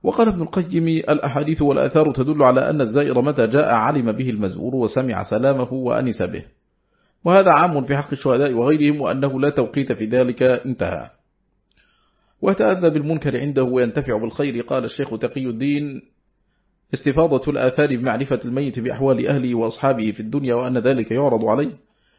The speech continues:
وجاءت الآثار بأنه يرى أيضًا، وبأنه يدري بما فعل عنده، ويس-، ويسر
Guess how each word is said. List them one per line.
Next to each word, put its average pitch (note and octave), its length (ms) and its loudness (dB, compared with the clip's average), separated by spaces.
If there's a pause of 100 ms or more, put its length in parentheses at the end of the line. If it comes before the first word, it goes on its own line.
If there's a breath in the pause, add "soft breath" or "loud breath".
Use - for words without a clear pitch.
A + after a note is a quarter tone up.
(180)
وجاءت B2+ 440 2
الآثار C3+ 380 0
بأنه B2 500 -2
يرى C#3+ 280 4
أيضًا، D3+ 360 2
وبأنه B2 580 0
يدري C3+ 260 2
بما A2+ 240 0
فعل A2+ 280 0
عنده، C#3+ 480 0
ويس-، - 600 0
ويسر B2+ 680 2